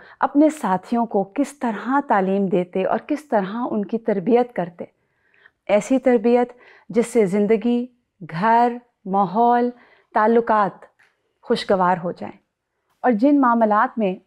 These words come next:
आप सल्लल्लाहु अलैहि वसल्लम की इत्तबा करके हम अपने घरों को,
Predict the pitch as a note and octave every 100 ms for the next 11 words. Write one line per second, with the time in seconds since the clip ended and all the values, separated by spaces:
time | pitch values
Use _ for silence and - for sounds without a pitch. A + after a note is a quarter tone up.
0 | - G#3 A#3 - G#3+ G3+ G#3 A3 A3+ G#3
1 | G3 G3 G3+ G#3 A#3 A3+ B3 B3+ C4+ A3+
2 | _ G3 G3+ A#3+ A#3+ F#3+ - F#3 F3+ _
3 | _ _ - C4+ C4+ C4+ C4+ G3 F#3 A3
4 | C4+ B3+ G3 F3